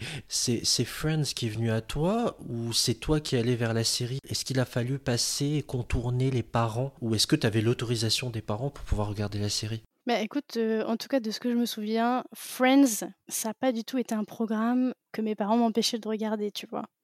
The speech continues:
Speaker 2: Euh, j'en ai vraiment pas le souvenir, et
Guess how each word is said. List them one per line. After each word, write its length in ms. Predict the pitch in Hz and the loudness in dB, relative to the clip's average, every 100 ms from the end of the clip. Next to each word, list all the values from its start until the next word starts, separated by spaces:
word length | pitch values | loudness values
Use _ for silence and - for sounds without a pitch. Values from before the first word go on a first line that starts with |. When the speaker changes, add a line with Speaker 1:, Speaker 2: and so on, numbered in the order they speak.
| - | -6
Speaker 2:
Euh, 540 | 226 220 220 214 208 208 | -2 0 0 0 -2 -4
j'en 180 | 196 214 | -2 -2
ai 100 | 208 | -2
vraiment 320 | 208 254 262 | 2 4 4
pas 120 | 254 | 2
le 80 | 233 | 0
souvenir, 640 | - 240 214 240 269 311 | -2 -2 2 4 6 6
et 720 | 262 220 214 214 208 208 202 | 6 2 0 0 0 -2 -4